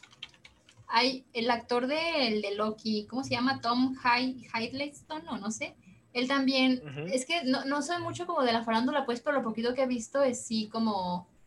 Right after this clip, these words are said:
Speaker 1: que, que es una persona, ay, es que va,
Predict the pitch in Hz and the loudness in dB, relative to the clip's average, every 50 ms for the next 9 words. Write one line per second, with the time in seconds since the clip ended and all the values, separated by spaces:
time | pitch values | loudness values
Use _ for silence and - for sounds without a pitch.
0 | _ _ _ _ _ _ - - - _ _ _ _ _ _ _ _ _ _ - | _ _ _ _ _ _ -20 -20 -20 _ _ _ _ _ _ _ _ _ _ 0
1 | 254 254 240 233 233 226 226 226 262 254 262 302 320 320 320 - 247 226 - 240 | 2 2 4 2 2 0 -2 -2 -2 -2 0 0 -2 -2 0 0 0 0 0 -2
2 | 233 233 240 254 262 277 285 294 302 - - - _ _ _ - - _ _ _ | -2 0 2 2 2 2 2 0 -2 -4 -8 -16 _ _ _ -20 -20 _ _ _
3 | _ _ _ _ _ _ _ - - - _ - - - - - - - - - | _ _ _ _ _ _ _ -20 -20 -20 _ -20 -20 -20 -20 -20 -18 -18 -18 -12
4 | - - 240 233 226 220 214 | -6 -2 2 4 4 4 4